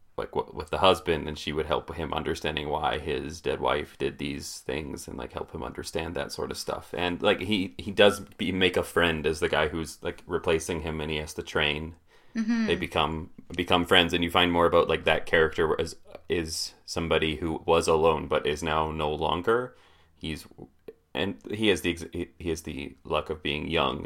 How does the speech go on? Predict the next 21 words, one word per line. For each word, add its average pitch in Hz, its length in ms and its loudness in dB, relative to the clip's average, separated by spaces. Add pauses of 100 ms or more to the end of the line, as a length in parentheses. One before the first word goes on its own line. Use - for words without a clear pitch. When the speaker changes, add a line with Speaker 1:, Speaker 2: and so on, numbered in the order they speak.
Speaker 1:
and 78 160 -4
being 76 100 -2
able 78 140 -2
to 80 100 -4
build - 180 -2
himself 76 280 -6
up 73 160 -2
to - 80 -12
that 85 180 2
point, 95 360 -4 (680)
and - 100 -8
just 85 160 -8
kind 69 220 -4
of, - 340 -6 (420)
whereas 85 180 2
these 87 180 0
other 80 220 4
two 80 380 -4
have, 76 480 -4 (580)
they're - 280 2
older 78 440 2